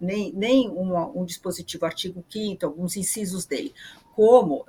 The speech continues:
é, nenhum, nem o artigo duzentos e vinte estabelece que a liberdade de expressão seria, ou a liberdade de imprensa seria um direito absoluto. Como não é, nenhum direito é um direito absoluto, na verdade.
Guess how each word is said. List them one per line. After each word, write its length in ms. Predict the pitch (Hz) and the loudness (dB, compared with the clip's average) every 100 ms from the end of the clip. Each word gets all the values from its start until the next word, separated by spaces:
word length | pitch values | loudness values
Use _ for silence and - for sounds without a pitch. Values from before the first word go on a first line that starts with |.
| - | 0
é, 260 | 180 175 | 2 2
nenhum, 720 | 170 202 247 202 208 214 175 | 0 0 0 0 0 0 -2
nem 280 | 151 190 233 | -2 -2 -2
o 80 | 208 | 0
artigo 380 | 175 - 151 139 | -2 -2 -8 -8
duzentos 400 | - 131 - - | -10 -10 -8 -10
e 60 | |
vinte 500 | - 185 208 175 - - - - | -8 -6 -6 -6 -10 -12 -20 -14
estabelece 1040 | - - 226 208 247 190 180 202 214 320 339 _ _ _ _ | -8 0 2 4 4 4 4 2 -2 -6 -8 _ _ _ _
que 340 | 233 226 262 - | -4 -2 -2 0
a 140 | 185 | 0
liberdade 520 | 196 190 196 185 190 | 0 0 0 2 2
de 40 | 185 | 0
expressão 500 | - 185 180 226 254 | -8 -8 -4 -2 -2
seria, 600 | 262 220 202 226 262 247 - | 0 0 0 4 4 4 -4
ou 360 | 190 190 180 | -4 -2 0
a 60 | 170 | 0
liberdade 380 | 165 170 170 180 | 2 2 2 0
de 60 | |
imprensa 300 | 175 240 269 - | 0 2 2 -2
seria 260 | 240 226 | -6 -6
um 60 | 220 | -4
direito 380 | 220 214 214 190 | 0 0 0 -6
absoluto. 560 | - - - - _ _ _ _ _ _ | -8 -10 -10 -12 _ _ _ _ _ _
Como 540 | - 349 381 302 180 190 | 0 2 2 2 2 2
não 400 | 247 339 311 226 | 4 4 4 4
é, 380 | 277 302 185 - | 4 2 -2 -8
nenhum 480 | 214 262 262 339 466 | 4 6 8 6 2
direito 720 | 302 254 202 254 339 - 170 - | -2 0 4 4 2 -4 -12 -6
é 120 | 185 | -4
um 80 | 180 | -4
direito 460 | 165 - 151 143 - | -6 -8 -6 -8 -12
absoluto, 600 | - - 147 131 - 135 | -10 -8 -8 -10 -14 -16
na 80 | |
verdade. 520 | 131 131 - - - | -16 -12 -10 -10 -12